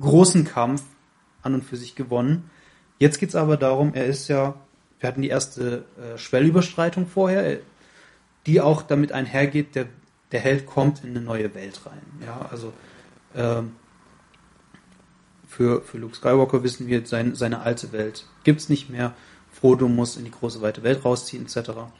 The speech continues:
Und am Schluss geht's darum, den Rückweg anzutreten. Ja, der Held hat seine Aufgabe in der neuen Welt erledigt und muss jetzt zur nächsten Schwelle und muss wieder zurück in seine alte Welt.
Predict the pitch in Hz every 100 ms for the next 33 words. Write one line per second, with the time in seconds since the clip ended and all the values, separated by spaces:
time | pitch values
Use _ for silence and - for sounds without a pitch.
0 | - - - _ _ - 135 127 - 175
1 | 196 - - _ _ - 131 135 131 131
2 | 131 135 127 - _ - 117 117 139 -
3 | 127 104 - _ _ _ _ 120 110 -
4 | - - 107 - - _ _ _ 120 120
5 | - - 110 123 147 - 135 - - 120
6 | 127 127 123 175 180 - 160 156 160 131
7 | 123 127 127 123 117 117 - _ _ -
8 | 110 156 214 214 - _ _ _ _ _
9 | 127 127 147 151 143 143 - - _ _
10 | _ - 123 131 143 - 151 - 135 131
11 | 139 127 120 - 117 117 - 120 123 117
12 | 113 110 107 104 117 - -